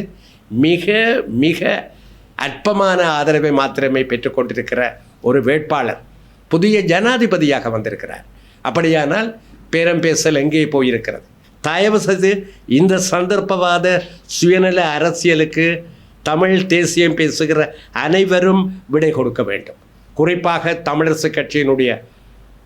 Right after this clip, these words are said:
சுமந்திரன் அணி விடை கொடுக்க வேண்டும். அதை விடுத்து, துணிச்சலோடு தமிழினத்தின் தேசிய அபிலாஷைகளை முன்வைத்து போட்டியிட்ட வேட்பாளர் பெற்றிருக்கிற கணிசமான ஆதரவை மலினப்படுத்துகிற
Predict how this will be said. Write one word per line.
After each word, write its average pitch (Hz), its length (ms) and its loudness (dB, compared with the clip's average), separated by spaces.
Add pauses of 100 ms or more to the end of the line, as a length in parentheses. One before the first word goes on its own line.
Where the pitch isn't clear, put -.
சுமந்திரன் 165 600 2
அணி 156 280 0 (360)
விடை 151 240 0
கொடுக்க 135 340 -2
வேண்டும். 110 360 -4 (260)
அதை 143 300 0
விடுத்து, 170 440 0 (600)
துணிச்சலோடு 180 720 2 (480)
தமிழினத்தின் 170 640 0
தேசிய 170 460 0
அபிலாஷைகளை 160 640 0
முன்வைத்து 151 460 2
போட்டியிட்ட 143 500 0 (460)
வேட்பாளர் 160 520 0
பெற்றிருக்கிற 135 520 -2 (420)
கணிசமான 175 720 0 (520)
ஆதரவை 135 500 0 (400)
மலினப்படுத்துகிற 170 1000 0